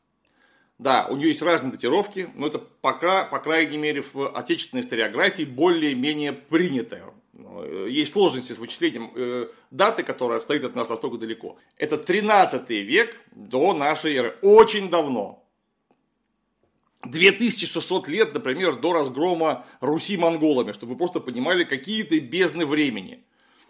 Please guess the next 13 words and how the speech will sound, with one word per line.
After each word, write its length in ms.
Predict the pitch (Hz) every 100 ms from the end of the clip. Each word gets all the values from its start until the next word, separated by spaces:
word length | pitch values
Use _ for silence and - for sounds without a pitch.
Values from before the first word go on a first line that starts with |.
| _
Это 200 | - 156
больше 640 | 151 175 202 220 220 240 226 -
в 120 | 127
два 320 | 131 170 190
с 60 | -
половиной 460 | - 156 156 127
раза, 240 | 120 185 185
чем 260 | 196 175
вообще 400 | 147 139 - 208
существует 600 | 214 175 139 - 139 160
Россия 460 | 127 127 127 127 147
как 160 | 147 -
страна. 480 | 143 147 156 156